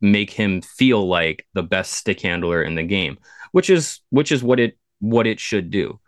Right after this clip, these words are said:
Um, but, but then you, you kinda get into the weeds with, like, some of these guys who are, like, just, like, like, I think about, like, a Mark Stone. Like, how do you, his best thing that he does is, is the defensive aspect as a forward.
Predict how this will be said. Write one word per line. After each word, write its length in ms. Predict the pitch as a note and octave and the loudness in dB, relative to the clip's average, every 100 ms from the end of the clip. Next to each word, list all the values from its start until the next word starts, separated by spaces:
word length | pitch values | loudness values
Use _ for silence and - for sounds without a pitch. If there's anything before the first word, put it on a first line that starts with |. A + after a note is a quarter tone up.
| _ _ _ _ | _ _ _ _
Um, 440 | F2+ F2 E2+ E2+ D#2+ _ | -4 -2 -2 -2 -6 _
but, 200 | A#2 A#2+ | -2 -2
but 240 | B2 B2 A2+ | 0 -2 0
then 160 | C3+ | 2
you, 160 | C3+ A#2+ - | 4 2 0
you 120 | C3 | -4
kinda 240 | G#2+ C#3+ D3 | 0 0 0
get 180 | C3 C3+ | 0 -2
into 200 | C3 B2 | -2 0
the 80 | |
weeds 340 | G2 G#2 A2+ G#2 | 0 2 2 0
with, 140 | G2 G2+ | -4 -2
like, 280 | F#2 F2+ - | -2 -4 -6
some 220 | - A2 | -2 2
of 60 | G#2 | 2
these 180 | G#2 | 2
guys 340 | F#2 G2 G2+ G2 | 0 -2 -2 -4
who 100 | G2+ | -4
are, 120 | F#2 | -2
like, 340 | F2+ F2 E2 _ _ _ _ _ _ | -2 -2 -4 _ _ _ _ _ _
just, 360 | B2 B2+ - A#2+ | 0 0 0 0
like, 280 | G#2 F#2+ - | 0 -2 -8
like, 140 | A#2 | -4
I 60 | A#2 | -4
think 180 | D3+ C3+ | -2 -2
about, 180 | A#2 F#2+ | -2 -2
like, 140 | F#2+ | -2
a 40 | |
Mark 300 | F#2+ G2 F#2+ | -2 0 -2
Stone. 500 | - G2 F2+ D#2+ - - - | -4 -6 -6 -6 -14 -20 -6
Like, 180 | G2+ F#2+ | -4 -2
how 200 | - C#3 | -2 0
do 80 | C3+ | 2
you, 380 | C#3+ B2+ A#2+ - _ | 4 4 2 -4 _
his 240 | - D3+ C3+ - - | 0 0 -2 -6 -2
best 400 | A2 C3 - _ - | -2 -4 -12 _ -2
thing 200 | A#2 A2 | 2 2
that 100 | F#2 | 0
he 160 | A2 | -2
does 420 | F2 E2+ F2+ G#2+ G#2+ | -2 0 0 -2 -2
is, 320 | G2 F#2 F2 - | -4 -4 -6 -2
is 240 | F#2 F2 | 0 0
the 80 | F#2+ | -2
defensive 560 | F#2 - G2+ G#2 G#2+ E2+ | -4 -2 -2 -2 -2 -2
aspect 540 | E2 F2 - F2+ - | -2 -4 -4 -6 -4
as 140 | E2 | -6
a 60 | D#2+ | -6
forward. 500 | - F#2 E2 D2+ | -2 0 0 0